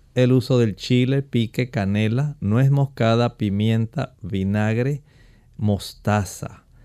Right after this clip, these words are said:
Ese tipo de productos, además el azúcar, son productos irritantes. Además, el tabaco y el alcohol. Ese conjunto de productos deben descartarse si usted quiere mejorar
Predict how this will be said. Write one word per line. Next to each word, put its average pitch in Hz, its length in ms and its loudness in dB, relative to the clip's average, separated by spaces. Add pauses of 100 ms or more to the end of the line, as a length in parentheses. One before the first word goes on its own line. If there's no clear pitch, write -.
(420)
Ese 135 240 4
tipo 165 280 4
de 151 80 6
productos, 135 920 0 (100)
además 107 680 0
el 110 200 2
azúcar, 101 880 -4 (380)
son 127 240 2
productos 123 580 0
irritantes. 113 1040 -2 (480)
Además, 92 800 -2
el 101 220 -2
tabaco 113 720 -2 (100)
y 107 140 -2
el 113 120 0
alcohol. 143 540 -4 (560)
Ese 135 240 4
conjunto 160 580 6
de 139 80 4
productos 131 800 0
deben 120 1040 2
descartarse 113 1200 0
si - 160 -4
usted 104 340 -2
quiere 107 360 0
mejorar 104 600 -2